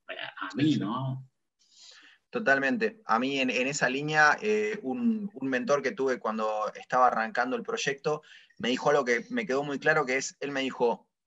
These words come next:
Speaker 2: "Vos preocupate por entender cuál es el, el proyecto que querés hacer,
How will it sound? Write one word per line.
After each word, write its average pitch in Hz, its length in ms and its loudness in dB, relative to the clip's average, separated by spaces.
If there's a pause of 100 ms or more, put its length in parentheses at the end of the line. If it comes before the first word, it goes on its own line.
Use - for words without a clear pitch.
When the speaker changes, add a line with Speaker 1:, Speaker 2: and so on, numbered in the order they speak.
(360)
Speaker 2:
"Vos 165 160 2
preocupate 160 480 2
por 123 180 0
entender 120 600 -2 (680)
cuál 156 260 4
es 151 180 -2
el, 113 340 -2
el 110 160 -6
proyecto 123 400 -4
que 120 140 -4
querés 107 260 -8
hacer, 147 640 0